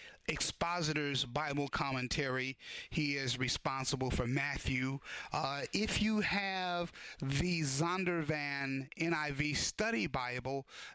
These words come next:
D A Carson is the one, the editor of that. His award-winning book, The Gagging of God, which is just an apologetic treasure trove,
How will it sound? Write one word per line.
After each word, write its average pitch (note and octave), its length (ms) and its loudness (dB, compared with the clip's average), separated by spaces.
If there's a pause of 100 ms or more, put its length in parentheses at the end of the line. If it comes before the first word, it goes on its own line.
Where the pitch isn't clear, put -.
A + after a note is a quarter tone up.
(140)
D D3+ 320 2
A - 20 -4
Carson C#3+ 580 2
is C3+ 200 0
the C3 100 2
one, C3+ 380 0
the C3 260 -2
editor D3 400 0
of B2 140 -2
that. E3+ 260 -2 (400)
His D3 220 2
award-winning D3+ 800 4
book, E3 240 0
The D3 140 2
Gagging C#3+ 500 0
of B2 180 2
God, D#3 440 0
which B2+ 220 0
is B2 120 -2
just C3 220 0
an B2 100 0
apologetic C3+ 1040 0 (340)
treasure E3+ 560 2
trove, - 520 0